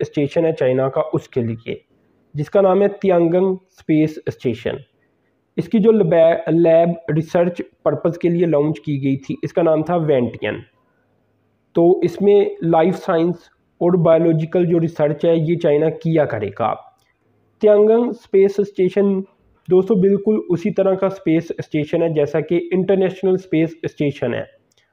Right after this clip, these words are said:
लेकिन इसमें फ़र्क ये है कि ये चाइना ने बिल्ड किया है और चाइना ने लॉन्च किया है।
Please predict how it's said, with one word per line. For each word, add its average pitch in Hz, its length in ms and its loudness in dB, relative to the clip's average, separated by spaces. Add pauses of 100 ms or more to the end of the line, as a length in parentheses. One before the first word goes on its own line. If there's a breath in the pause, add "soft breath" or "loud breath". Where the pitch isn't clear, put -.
(640)
लेकिन 185 240 0
इसमें 240 340 -2
फ़र्क 214 380 0
ये 214 160 4
है 214 60 4
कि 214 140 -2
ये 220 160 2
चाइना 190 400 2
ने 196 100 4
बिल्ड 170 300 0
किया 165 340 0
है - 140 -6
और 160 80 -2
चाइना 139 340 0
ने 139 120 0
लॉन्च 117 380 -2
किया 113 320 -8
है। - 180 -12